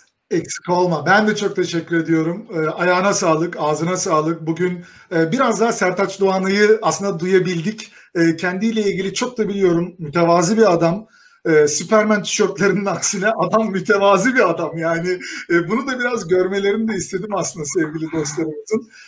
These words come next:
E, dolayısıyla çok mutluyum, çok mutlu oldum,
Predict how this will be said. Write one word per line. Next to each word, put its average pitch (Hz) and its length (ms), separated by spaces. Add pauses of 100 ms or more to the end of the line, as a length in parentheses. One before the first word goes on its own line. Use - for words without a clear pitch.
(220)
E, 160 40 (560)
dolayısıyla 202 440
çok 254 220
mutluyum, 175 500
çok 190 220
mutlu 180 240
oldum, 180 400